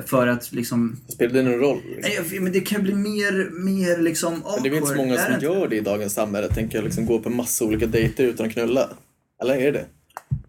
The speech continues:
Speaker 1: Eh, nej, det tror jag inte, men då känner man ju inte varandra heller. Alltså, det är ju en annan grej, och det är inte min chef som jag ligger med.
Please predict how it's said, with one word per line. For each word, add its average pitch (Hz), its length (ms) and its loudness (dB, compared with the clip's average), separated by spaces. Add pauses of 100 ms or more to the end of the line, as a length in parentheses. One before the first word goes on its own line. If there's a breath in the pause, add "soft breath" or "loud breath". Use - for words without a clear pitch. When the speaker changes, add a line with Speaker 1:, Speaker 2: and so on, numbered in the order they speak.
Speaker 1:
Eh, 127 520 2
nej, 180 340 2
det 226 60 2
tror 208 180 0
jag 170 80 4
inte, 131 100 0
men 139 120 4
då 165 180 4
känner 220 280 4
man 226 120 4
ju - 20 2
inte 151 120 2
varandra 127 240 2
heller. 190 320 -2 (540 loud breath)
Alltså, 147 200 0
det 160 80 2
är - 20 4
ju 180 60 2
en 190 60 0
annan 180 240 2
grej, 175 240 2
och 131 60 0
det 139 80 4
är - 40 4
inte 175 180 -2
min 147 120 4
chef 202 320 -2
som 123 160 -2
jag 120 100 -2
ligger 117 200 0
med. - 180 -8